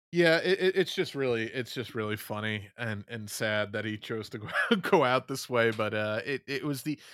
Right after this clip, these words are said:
inevitable end for, for bullies like the Cuomos, is that they, they you know,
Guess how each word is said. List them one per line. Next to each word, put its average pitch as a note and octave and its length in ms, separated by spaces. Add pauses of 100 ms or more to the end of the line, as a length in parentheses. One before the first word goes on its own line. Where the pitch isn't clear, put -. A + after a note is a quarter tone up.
(140)
inevitable F3+ 560
end C3+ 320
for, A#2+ 320
for A#2 640
bullies B2 640
like A2 240
the - 80
Cuomos, G2+ 720
is G#2+ 120
that G#2 180
they, G#2 280
they G#2+ 300 (480)
you F#3 60
know, D#3 160